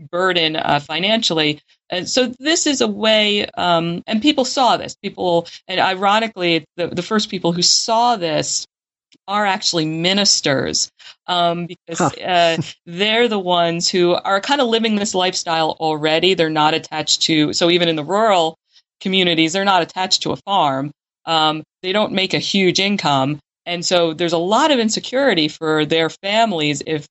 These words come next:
Speaker 1: if they die. And so they're,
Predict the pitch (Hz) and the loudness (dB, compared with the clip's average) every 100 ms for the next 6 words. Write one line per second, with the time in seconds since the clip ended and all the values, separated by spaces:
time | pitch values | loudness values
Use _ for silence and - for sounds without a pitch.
0 | - 156 - 151 139 170 196 175 147 147 | -10 -10 -6 -6 -4 0 2 2 2 0
1 | 151 147 _ - 185 160 156 - - 190 | -2 -6 _ -4 0 0 -2 -12 -12 -4
2 | 175 | -2